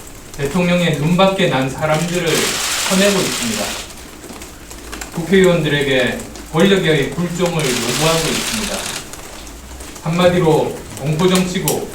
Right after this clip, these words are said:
정치의 획일화를 요구하고 있습니다. 대통령 친위 세력들은 공천을 통해서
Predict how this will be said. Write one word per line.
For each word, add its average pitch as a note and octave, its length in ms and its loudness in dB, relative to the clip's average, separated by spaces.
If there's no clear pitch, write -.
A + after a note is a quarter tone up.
정치의 F3 420 0
획일화를 F#3 800 2
요구하고 D#3 540 0
있습니다. G#2 500 -6
대통령 F3+ 600 4
친위 F#3 260 4
세력들은 D3+ 840 0
공천을 D#3 540 2
통해서 C#3 520 -2